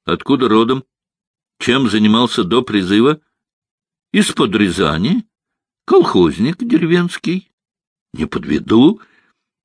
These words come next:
И смутился то ли потому, что не к месту вставил слово «деревенский», то ли из-за непривычной похвальбы «не подведу». «Слабоват. С фрицами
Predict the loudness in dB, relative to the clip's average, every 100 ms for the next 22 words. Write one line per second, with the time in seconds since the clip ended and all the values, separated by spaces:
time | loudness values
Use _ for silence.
0 | _ _ _ -2 0 2 0 0 0 0
1 | 0 0 0 0 -2 -2 -4 -6 -8 -8
2 | 0 0 2 2 4 2 -2 0 0 0
3 | -6 -16 -6 -2 0 -2 -2 -2 0 0
4 | 0 0 0 0 -4 -6 -8 -10 -20 _
5 | 0 2 4 2 0 -4 -2 0 2 0
6 | 0 -2 -2 -2 -4 -2 -2 -2 -2 -2
7 | -4 -2 -2 -2 -4 -6 -10 -12 -2 0
8 | 0 -4 _ _ _ _ _ _ _ _
9 | _ _ _ _ _ -18 -14 -12 -10 -8
10 | -8 -8 -8 -8 -10 -12 -18 -20 -20 _
11 | _ _ -20 -20 -20 -18 -14 -6 -4 -4
12 | -6 -8 -6 -2 -2